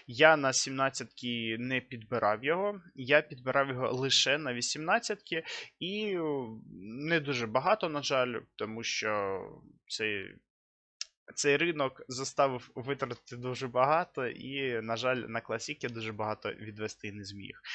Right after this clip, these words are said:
Але плюс якісь там, а, сім-вісім доларів,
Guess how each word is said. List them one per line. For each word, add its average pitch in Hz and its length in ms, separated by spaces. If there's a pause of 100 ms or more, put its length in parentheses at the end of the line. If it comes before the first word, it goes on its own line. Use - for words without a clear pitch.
(220)
Але 165 460
плюс 147 480
якісь 131 280
там, 123 320
а, 113 520
сім-вісім 123 880
доларів, 139 500